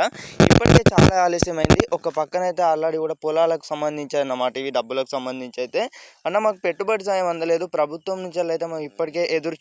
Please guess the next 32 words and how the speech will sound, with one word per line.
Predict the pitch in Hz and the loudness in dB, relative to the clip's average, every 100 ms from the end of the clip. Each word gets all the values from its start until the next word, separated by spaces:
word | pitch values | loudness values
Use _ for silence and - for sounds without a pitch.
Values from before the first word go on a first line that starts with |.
| 175 | -8
చూసి | 165 165 156 | -8 -8 -6
చూసి | 156 175 226 - - - - | -6 -2 -2 -2 -14 -8 -4
మా | 165 | 0
కళ్ళు | 160 175 202 | 2 2 4
కాస్తున్నాయి" | 185 175 180 170 165 | 4 2 -2 0 2
అని | 160 | 2
అయితే | 151 165 151 | -2 -4 0
చాలామంది | 151 175 180 175 | 2 2 0 -4
అయితే | 156 - | -4 -8
చెప్పడం | 147 151 156 | -6 -2 -2
అయితే | 147 | -2
జరిగిందనమాట. | 135 123 131 147 147 127 117 117 202 277 - - - | -2 -2 -2 -4 -2 -2 -2 2 0 0 -12 -8 0
అలాగే | 175 233 185 226 | 2 4 2 0
నిన్న | 214 214 | 0 -2
నుంచి | 208 196 185 214 196 | -2 -2 -2 0 0
చూసుకున్నట్టయితే | 185 - 196 165 151 151 | -2 -4 -4 -2 0 2
ఆరు | 190 147 170 214 | 2 4 4 4
వేల | 226 208 | 2 0
రూపాయల | 190 175 185 180 | 0 0 0 0
చొప్పున | 165 156 | -4 -2
ఎకరాకు | 190 175 160 175 175 | -2 -2 0 0 0
అయితే | 165 160 185 | 0 0 -2
జమ | 160 151 143 | -2 -2 -2
చేస్తుందన్నమాట. | 147 151 143 135 123 123 208 - - - - | -8 -8 -6 -2 0 2 0 -2 -12 -8 0
రాష్ట్రంలో | 165 208 240 233 208 | 0 2 0 2 2
ఇప్పటి | 190 208 214 | 2 0 2
వరకు | 208 190 | 2 0
చూసుకున్నట్టయితే | 185 180 - 170 151 131 139 196 - | -2 -4 -6 -4 -2 0 -2 -4 0
చాలామంది | 156 175 196 190 180 170 | 2 4 2 0 0 0
అయితే | 160 | 0
చూసుకున్నట్టయితే, | 175 160 - 160 151 135 131 165 | -2 -4 -6 -6 -4 -2 -2 0
"అన్న, | 147 156 156 | 0 2 0